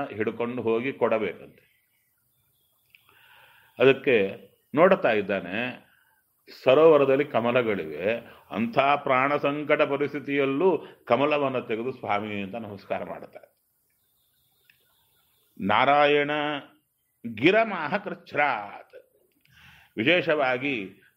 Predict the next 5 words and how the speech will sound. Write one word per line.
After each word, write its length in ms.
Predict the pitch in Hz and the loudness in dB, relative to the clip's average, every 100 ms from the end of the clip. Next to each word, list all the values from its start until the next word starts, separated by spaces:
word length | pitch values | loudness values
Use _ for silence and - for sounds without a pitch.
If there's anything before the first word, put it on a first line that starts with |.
| - | -4
ಕಷ್ಟದಿಂದ 920 | 147 - - _ - 214 170 139 131 | -4 -4 -18 _ 0 2 2 0 0
ಮಾತನ್ನ 760 | 113 90 90 101 - 110 104 | 0 -2 -8 -6 -6 -6 -4
ಹೇಳ್ತಾ 360 | 98 104 101 104 | -4 -4 -4 -6
ಇದ್ದಾನೆ. 680 | 98 95 95 85 69 - | -6 -6 -8 -10 -16 -14
"ನಾರಾಯಣ 600 | 98 98 113 123 120 110 | -6 2 6 6 4 2